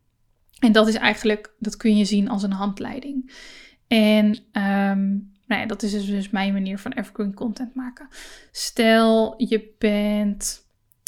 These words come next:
ehm, moet ik even wat bedenken. Stel, je bent illustrator voor, ehm,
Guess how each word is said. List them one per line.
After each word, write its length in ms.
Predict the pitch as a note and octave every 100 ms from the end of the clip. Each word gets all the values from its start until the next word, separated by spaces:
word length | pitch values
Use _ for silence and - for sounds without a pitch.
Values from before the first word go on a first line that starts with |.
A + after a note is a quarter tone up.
| - _ _ _
ehm, 580 | G#3+ G#3 G#3 G3+ G3+ G3
moet 380 | G3+ G3 G3+ -
ik 120 | -
even 140 | -
wat 160 | G#3 -
bedenken. 500 | G#3+ A#3 A3+ A3 G#3+
Stel, 160 | A3
je 100 | A3
bent 300 | G#3 G#3 - _ -
illustrator 1120 | G#3 G#3 - - A3 A3 A3 G#3+ G#3 G3+ G#3 - - _
voor, 760 | - - G#3 G3+ G3+ G3+ G3 A3+
ehm, 340 | G#3+ A3 A3+